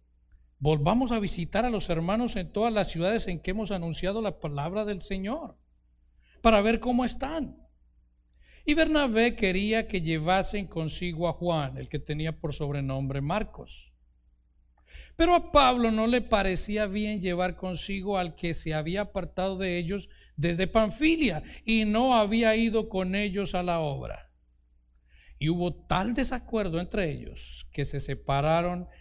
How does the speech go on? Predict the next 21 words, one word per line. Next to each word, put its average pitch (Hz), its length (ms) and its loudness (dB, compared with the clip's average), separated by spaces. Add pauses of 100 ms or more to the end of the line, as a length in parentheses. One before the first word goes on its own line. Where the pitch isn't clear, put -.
el 135 220 0
uno 156 260 2
del 160 160 4
otro. - 440 0 (360)
Bernabé, 151 480 8
tomando 175 360 4
a 180 60 6
Marcos, 226 440 8
navegó 180 340 6
a 180 80 8
Chipre, 294 540 4 (200)
y 190 120 6
Pablo, 269 500 8
escogiendo 208 500 6
a 190 80 6
Silas, 269 440 6
salió 202 260 6
encomendado 214 800 4
por 202 100 0
los 170 160 0
hermanos 240 640 2